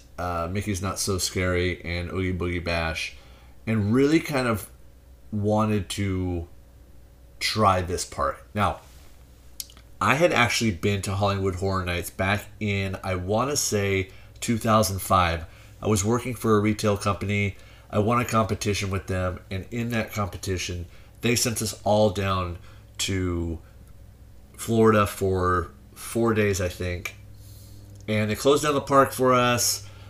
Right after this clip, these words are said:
uh, and part of that was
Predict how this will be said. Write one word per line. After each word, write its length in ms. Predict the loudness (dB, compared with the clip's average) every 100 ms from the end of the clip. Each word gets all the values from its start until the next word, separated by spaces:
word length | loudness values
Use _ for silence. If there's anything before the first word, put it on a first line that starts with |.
| -18 -4
uh, 640 | 0 2 2 2 0 -2 -8 -16 -10
and 580 | -6 -4 -4 -4 -4 -6 -10
part 240 | -2 4 4
of 100 | 6
that 320 | 4 4 2
was 640 | 0 2 2 0 0 -4